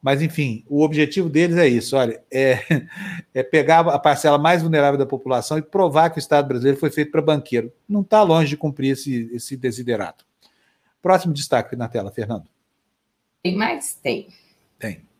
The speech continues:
Speaker 1: Eu, em dezesseis
Speaker 2: Pode.
Speaker 1: dias, fogo no Pantanal supera os setembros, os meses de setembro. O mês deve ser o pior de todos. Até quarta, o bioma já tinha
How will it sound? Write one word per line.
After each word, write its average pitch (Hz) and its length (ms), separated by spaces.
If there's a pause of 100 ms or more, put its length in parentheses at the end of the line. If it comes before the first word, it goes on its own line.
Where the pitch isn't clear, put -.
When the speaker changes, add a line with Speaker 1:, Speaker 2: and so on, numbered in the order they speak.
(880)
Speaker 1:
Eu, 170 340 (480)
em 123 140
dezesseis 139 400
Speaker 2:
Pode. 139 100
Speaker 1:
dias, 202 260
fogo 202 160
no 185 80
Pantanal 170 460
supera 185 680
os 160 120
setembros, 165 680
os 117 120
meses 160 340
de 143 80
setembro. 117 460 (360)
O 139 60
mês 185 160
deve 180 200
ser 185 180
o 180 80
pior 180 340
de 165 120
todos. 123 300
Até 131 240
quarta, 165 460
o - 20
bioma 156 300
já 143 140
tinha 165 320